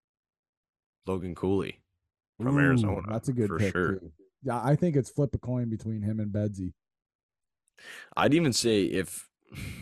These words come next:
Speaker 1: if what's his name can have a big year with Anaheim,
Speaker 2: Mm-hmm.
Speaker 1: Leo Carlson, he's, that kid's good. There's so many guys this year who you're kinda like,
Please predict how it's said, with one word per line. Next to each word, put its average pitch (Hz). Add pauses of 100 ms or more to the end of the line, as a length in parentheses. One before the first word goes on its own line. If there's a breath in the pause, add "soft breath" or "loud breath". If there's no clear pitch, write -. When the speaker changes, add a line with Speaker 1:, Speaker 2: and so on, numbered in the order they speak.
(140)
Speaker 1:
if 90
what's 113
his 139
name 131
can 98
have 92
a 85
big 85
year 90
with 85 (1900)
Anaheim, 80 (640)
Speaker 2:
Mm-hmm. 92 (120)
Speaker 1:
Leo 95
Carlson, 80
he's, 92
that 87
kid's 78
good. 62 (540 loud breath)
There's 104
so 127
many 151
guys 87
this 87
year 80
who 90
you're 80
kinda 90
like, 76